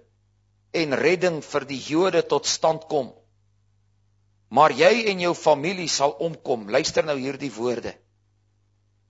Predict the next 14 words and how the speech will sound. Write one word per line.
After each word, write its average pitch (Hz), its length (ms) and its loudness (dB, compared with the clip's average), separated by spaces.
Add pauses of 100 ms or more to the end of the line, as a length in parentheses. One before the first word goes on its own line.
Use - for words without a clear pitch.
(640)
En 196 260 2
wie 170 320 -4
weet 139 680 -4 (1080)
of 196 260 4
jy 165 320 2
nie 208 240 -2
met 165 220 -4
die 160 200 -10
oog 226 380 0
op 185 180 0
'n - 180 -4
tyd 214 340 0
soos 190 360 -2
hierdie 135 640 -4